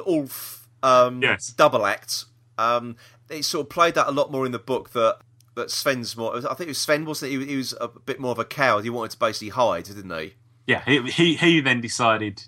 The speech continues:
Speaker 2: they'd obviously seen, um, who was the, the, the Viking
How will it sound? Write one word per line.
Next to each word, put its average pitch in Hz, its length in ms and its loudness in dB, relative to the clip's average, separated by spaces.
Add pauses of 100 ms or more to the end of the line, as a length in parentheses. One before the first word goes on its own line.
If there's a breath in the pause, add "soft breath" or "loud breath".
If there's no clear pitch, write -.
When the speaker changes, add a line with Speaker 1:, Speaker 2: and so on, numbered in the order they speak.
Speaker 2:
they'd 147 300 2
obviously 131 320 -4
seen, 117 440 -2 (720 soft breath)
um, 113 440 4 (680)
who 160 140 8
was 156 320 2
the, 120 300 -2 (600 soft breath)
the, 123 120 -2
the 117 200 -8
Viking 113 640 -2